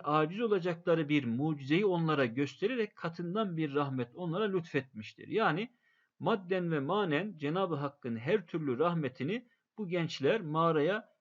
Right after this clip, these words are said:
imanlarını korumak için sığınan bu gençler Cenab-ı Hak'tan talep etmişler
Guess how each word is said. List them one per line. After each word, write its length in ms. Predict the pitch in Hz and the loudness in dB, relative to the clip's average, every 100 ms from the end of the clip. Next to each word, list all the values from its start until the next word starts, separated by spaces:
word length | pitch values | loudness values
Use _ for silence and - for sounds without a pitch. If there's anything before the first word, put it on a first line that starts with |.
| - | -8
imanlarını 680 | 147 156 165 160 160 196 170 | -4 0 0 2 0 0 -4
korumak 440 | - 151 208 202 | 0 0 0 -4
için 240 | 165 165 139 | -6 -6 -6
sığınan 500 | - 127 127 120 156 | -4 0 0 0 -4
bu 80 | |
gençler 420 | 160 127 - 208 165 | -4 -4 -2 -2 0
Cenab-ı 300 | 165 147 135 | 0 2 0
Hak'tan 520 | 123 - 139 233 - _ _ _ | -2 -2 -2 -2 -6 _ _ _
talep 300 | - 131 151 | 0 2 2
etmişler 600 | 170 170 196 - 233 | 0 -4 -8 -4 -4